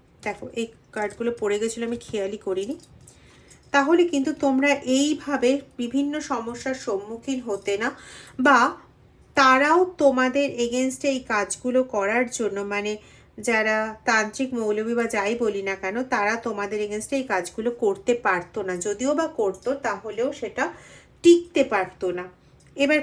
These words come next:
কথাটা হচ্ছে তারা যেমন একদিকে, মানে তোমার পূর্বপুরুষ হোক বা তোমার পরিবারের সেই বয়োজ্যেষ্ঠ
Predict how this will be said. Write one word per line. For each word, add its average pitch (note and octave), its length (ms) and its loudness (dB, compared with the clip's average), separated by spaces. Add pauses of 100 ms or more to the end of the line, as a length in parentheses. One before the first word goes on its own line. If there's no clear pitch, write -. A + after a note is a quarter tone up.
(140)
কথাটা D#4 420 4 (120)
হচ্ছে - 380 0 (580)
তারা C4+ 320 6
যেমন E4 360 0 (360)
একদিকে, A#3+ 480 -4 (120)
মানে G#3+ 220 -6
তোমার B3 260 -4
পূর্বপুরুষ A#3 640 -6
হোক C#4 160 -4
বা B3+ 60 0
তোমার B3 280 -2 (120)
পরিবারের G#3+ 480 0
সেই C4 220 -2
বয়োজ্যেষ্ঠ G3 540 0